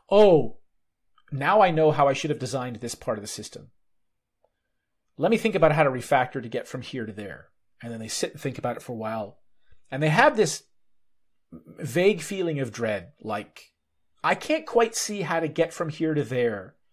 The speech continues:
in a bunch of discrete, reversible, safe,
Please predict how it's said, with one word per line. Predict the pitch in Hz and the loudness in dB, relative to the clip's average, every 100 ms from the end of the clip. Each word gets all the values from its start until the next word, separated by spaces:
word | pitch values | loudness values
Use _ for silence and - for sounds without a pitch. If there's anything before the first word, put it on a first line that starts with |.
| _ _ _ _ _ _ _ - | _ _ _ _ _ _ _ -6
in | 160 156 143 139 143 | 0 0 0 -4 -2
a | 143 | 0
bunch | 143 143 151 151 | 2 2 2 0
of | - | -2
discrete, | 131 - - 127 131 143 - - - | -2 -6 -6 -10 -10 -12 -14 -20 -6
reversible, | 131 - 143 143 147 113 123 113 110 107 - | -6 -2 -2 0 -2 -2 -2 -4 -4 -10 -12
safe, | - - 143 131 123 - - - | -8 -2 -2 -2 -4 -12 -18 -20